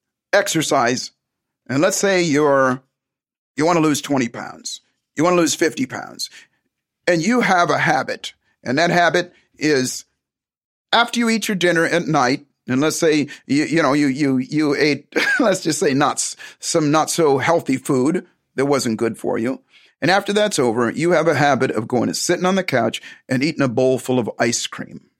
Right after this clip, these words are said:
And even though you know it's bad for you, remember, knowledge isn't power. Even though you know,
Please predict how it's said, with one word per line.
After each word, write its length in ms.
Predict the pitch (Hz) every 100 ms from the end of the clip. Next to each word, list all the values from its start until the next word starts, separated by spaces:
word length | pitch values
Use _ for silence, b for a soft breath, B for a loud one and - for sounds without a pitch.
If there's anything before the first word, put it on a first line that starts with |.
| _ _ _ _ _ _ _ _ _ _ _ -
And 140 | 160
even 160 | 240 262
though 60 |
you 160 | 254 254
know 260 | 220 190 196
it's 140 | 185
bad 340 | 202 180 113
for 180 | - 110
you, 240 | 120 131 -
remember, 240 | 156 175
knowledge 360 | 147 120 139 131
isn't 240 | 139 147
power. 280 | 139 104 113
Even 240 | 131 170 208
though 100 | 214
you 140 | 233
know, 420 | 226 170 151 143